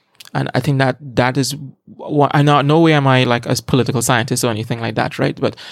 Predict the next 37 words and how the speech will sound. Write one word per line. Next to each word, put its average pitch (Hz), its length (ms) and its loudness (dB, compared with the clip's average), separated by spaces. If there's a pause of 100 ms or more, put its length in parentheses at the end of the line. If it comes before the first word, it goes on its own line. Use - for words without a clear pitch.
(160)
I 127 80 -2
just 135 180 -4
observe, 131 400 2
and 123 140 -2
with 120 100 -2
the 127 120 0
little 123 200 2
knowledge 120 300 2
that 131 100 0
I 123 60 0
have, 190 280 0
I 151 60 4
realized 127 540 0 (220)
that's 127 120 0
one 143 100 4
of 127 40 2
the 117 140 -4
key 165 120 2
things. 196 440 -2 (360)
They're 160 240 2
playing 170 280 0
the 135 40 2
game 135 160 0
for 135 120 -2
a - 40 0
long 123 220 -4
time 135 360 -4
as 135 360 0 (100)
a - 140 -4 (100)
contiguous, 147 760 2
in 160 120 2
terms 160 200 2
of 139 80 -2
time, 127 400 0 (420)
a - 60 -14
continuous 147 460 2
nation. 131 420 0